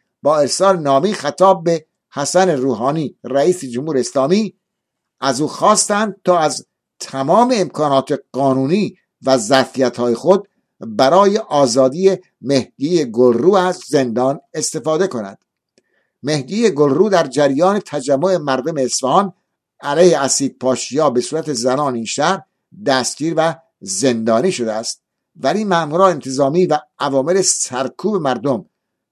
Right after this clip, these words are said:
که در اسید پاشی ها احتمالاً دست داشتند،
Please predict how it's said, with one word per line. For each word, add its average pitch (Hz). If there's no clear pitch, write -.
که 185
در 202
اسید 135
پاشی 131
ها 190
احتمالاً 127
دست 117
داشتند، 156